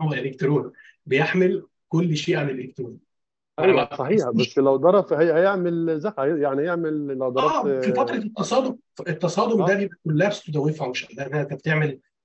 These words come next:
Speaker 1: كولابس للويف فانكشن في التصادم، صحيح. يعني السكاترنج اللي حصل للإلكترون ده، الويف فانكشن بتاعته حصل لها كولابس، عشان كده أنا هقيسه كجسيم.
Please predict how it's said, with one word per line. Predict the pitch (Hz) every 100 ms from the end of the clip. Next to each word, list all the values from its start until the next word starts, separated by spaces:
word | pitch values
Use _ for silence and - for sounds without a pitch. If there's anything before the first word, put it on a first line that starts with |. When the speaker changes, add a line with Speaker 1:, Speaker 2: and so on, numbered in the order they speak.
| -
Speaker 1:
كولابس | 127 160 170
للويف | 147 135 151 -
فانكشن | 147 151 135
في |
التصادم، | 131 147 - 120 113 -
صحيح. | - - 131 - _ _ - - _ -
يعني | 135 131
السكاترنج | 127 - 160 175 160 135
اللي | 127
حصل | 160 156 160
للإلكترون | 143 127 147 147 180 170
ده، | 196 220 _ _
الويف | 135 165 175
فانكشن | 185 185 170
بتاعته | 135 135 180 160 135 131 _ _ _ _ -
حصل | 143 135
لها | 156
كولابس، | 156 139 - -
عشان | - 131
كده | 147
أنا | 139 139
هقيسه | 147 185 147
كجسيم. | 131 127 123 151 117 113